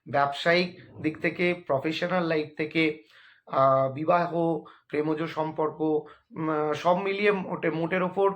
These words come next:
আহ, মেষ রাশি জাতক জাতিকারা অবশ্যই কিন্তু ভালো ফল পাবেন। এবং, আহ, বন্ধুরা, আপনারা আমার ভিডিও কেমন লাগছে অবশ্যই কমেন্ট বক্সে জানাবেন এবং সকলে ভালো থাকবেন।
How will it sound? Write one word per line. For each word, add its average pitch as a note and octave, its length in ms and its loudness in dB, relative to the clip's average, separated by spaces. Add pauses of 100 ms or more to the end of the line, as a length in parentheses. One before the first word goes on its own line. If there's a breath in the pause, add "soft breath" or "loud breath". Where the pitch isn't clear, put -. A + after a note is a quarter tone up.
(320 loud breath)
আহ, D3 160 0
মেষ D3+ 320 -2
রাশি E3 220 -4
জাতক C#3 280 -4
জাতিকারা C3+ 540 -4 (300 loud breath)
অবশ্যই C3+ 400 -8
কিন্তু C3 420 -8 (260 loud breath)
ভালো C3 240 -4
ফল C3 240 -6
পাবেন। A#2+ 340 -2 (500 soft breath)
এবং, C3 440 -6 (240)
আহ, C#3 320 -4
বন্ধুরা, F#3 560 2 (180 loud breath)
আপনারা D#3+ 600 2
আমার D3+ 260 0
ভিডিও C#3 340 -4
কেমন D3 320 -2
লাগছে C3+ 460 -4 (280 loud breath)
অবশ্যই C#3 380 -2
কমেন্ট C#3 340 -4
বক্সে C3+ 300 -4
জানাবেন F3 460 -2 (300 loud breath)
এবং C3+ 420 -6
সকলে D#3 420 -2
ভালো C#3 260 -4
থাকবেন। D3+ 380 -2